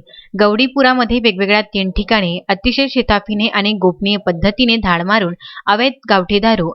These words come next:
अंदाजे एक लाख पन्नास हजार रुपये किमतीच्या वर असलेल्या हातभट्टीची गावरान दारू नाश करून तीन व्यक्तींवर कारवाई केली. या धडक कारवाईमध्ये छटू नवरंगावादी, कासम निमसूरवाले व इस्माईल गारवे या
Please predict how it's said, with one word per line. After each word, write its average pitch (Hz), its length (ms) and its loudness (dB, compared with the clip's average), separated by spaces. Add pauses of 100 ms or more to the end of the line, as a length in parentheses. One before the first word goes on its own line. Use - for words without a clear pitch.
अंदाजे 208 460 -2 (100)
एक 220 220 2
लाख 254 120 -2 (140)
पन्नास 196 360 -2
हजार 185 160 0
रुपये 180 320 -2 (140)
किमतीच्या 208 540 0
वर 220 120 0 (120)
असलेल्या 190 440 -2
हातभट्टीची 180 840 -4 (340)
गावरान 208 360 0
दारू 240 240 2
नाश 185 360 -2
करून 185 300 0 (140)
तीन 247 180 2
व्यक्तींवर 240 520 0
कारवाई 190 400 -2
केली. 170 340 -4 (240)
या 196 80 4
धडक 190 380 2
कारवाईमध्ये 185 720 -2 (260)
छटू 240 260 2
नवरंगावादी, 214 920 2 (180)
कासम 220 400 0
निमसूरवाले 214 800 0 (140)
व 208 120 2 (100)
इस्माईल 214 540 0
गारवे 190 400 0 (180)
या 208 140 2